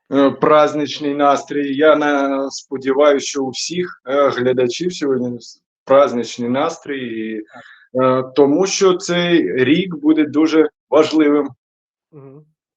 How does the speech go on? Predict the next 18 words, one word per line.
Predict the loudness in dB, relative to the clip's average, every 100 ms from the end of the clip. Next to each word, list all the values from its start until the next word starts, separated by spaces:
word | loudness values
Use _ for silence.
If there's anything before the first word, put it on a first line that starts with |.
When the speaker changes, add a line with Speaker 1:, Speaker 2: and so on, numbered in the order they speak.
| _ -8
Speaker 2:
Арман, | -6 -4 -6
давай | -4 -4
так, | -6 -8
от | -8
поїхали. | -10 -8 -16 -12
Тебе, | -12
ти | -10 -12
в |
Інстаграмі | -10 -8 -8 -8
почав | -14 -12 -12
останній | -10 -12 -10
час | -14
багато | -12 -8 -8 -10
говорити | -12 -12 -10 -14 -16 _ _ _ -4
про | -2
майбутнє, | -2 -4 -6 -12 -14 -14 -14 -14 -14
що | -12 -12
буде. | -10 -12 -12 -16